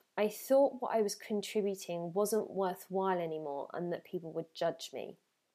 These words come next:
I even kept the entire journey of opening my blow-dry bar quiet,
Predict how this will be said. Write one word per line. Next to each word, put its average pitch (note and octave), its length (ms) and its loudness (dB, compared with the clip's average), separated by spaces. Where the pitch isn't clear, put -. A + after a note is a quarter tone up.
I A3+ 80 10
even D#4+ 260 8
kept - 260 2
the A3 100 6
entire A3 400 4
journey G3 440 2
of E3 200 -2
opening F#3 320 2
my F3+ 140 0
blow-dry G3 500 4
bar D3 180 -2
quiet, D3+ 640 2